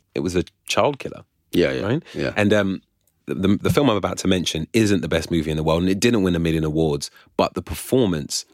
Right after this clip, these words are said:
Speaker 1: has stayed with me since seeing it. And I'm talking about Kevin Bacon in The Woodsman.
Speaker 2: Oh, yeah, yeah.
Speaker 1: And in that film, he plays a paedophile.
Speaker 2: Mm.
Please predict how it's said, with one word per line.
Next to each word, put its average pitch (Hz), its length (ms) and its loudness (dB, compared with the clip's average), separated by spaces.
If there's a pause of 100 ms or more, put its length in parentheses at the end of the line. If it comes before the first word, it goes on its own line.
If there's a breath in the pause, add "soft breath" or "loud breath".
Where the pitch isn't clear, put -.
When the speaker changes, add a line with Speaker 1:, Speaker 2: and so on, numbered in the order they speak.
(120)
Speaker 1:
has - 120 -4
stayed 98 280 0
with 78 100 -6
me 78 100 -4
since 76 240 -4
seeing 90 280 0
it. 71 40 -6
And 80 100 -2
I'm 101 120 2
talking 117 320 0
about 85 240 0
Kevin 82 280 -2
Bacon 85 480 -2 (400 soft breath)
in 80 340 -2
The 85 80 0
Woodsman. 120 460 0
Speaker 2:
Oh, 113 100 4
yeah, 78 200 2 (280 loud breath)
yeah. 71 300 -4
Speaker 1:
And 90 220 0
in 90 100 0
that 117 180 0
film, 92 200 -2
he 107 100 2
plays 104 260 2
a 87 40 -8
paedophile. - 560 -2 (100)
Speaker 2:
Mm. 76 220 -2